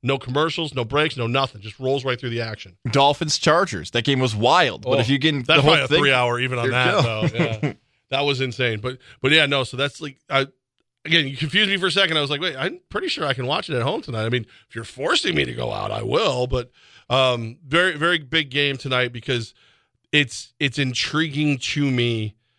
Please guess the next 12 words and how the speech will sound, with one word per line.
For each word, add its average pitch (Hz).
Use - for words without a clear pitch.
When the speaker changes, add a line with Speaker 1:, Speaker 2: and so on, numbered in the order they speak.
Speaker 1:
that 120
I 135
have 135
interacted 131
with 113
both 131
fan 123
bases 113
all 123
day 120
long. 110
Bills 123